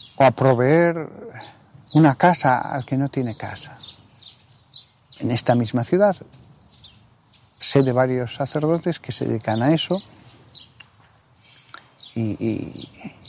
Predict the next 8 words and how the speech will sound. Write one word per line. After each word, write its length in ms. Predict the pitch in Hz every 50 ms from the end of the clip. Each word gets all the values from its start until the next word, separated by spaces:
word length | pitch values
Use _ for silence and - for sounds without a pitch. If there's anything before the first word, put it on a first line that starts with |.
| - - - - - - -
y 60 | 131
dan 260 | 117 127 139 147 131
casa 500 | - - 143 156 147 - - - 165 196 - - - _ _ _ _ _ _ _ - _ _ _ - _ _ _ _ _ _ _ _ _ _ _ _ _ _ _ _ _ _
con 180 | - 98 107
dormitorios 640 | 101 110 101 - 117 101 - 127 123 120 117 113 -
comunes, 800 | - - 107 107 120 143 156 151 147 143 135 127 123 127 123 -
comedores 580 | - - 117 110 107 104 101 123 120 113 117 -
comunes, 800 | - - 107 104 117 131 147 147 139 135 131 123 123 127 -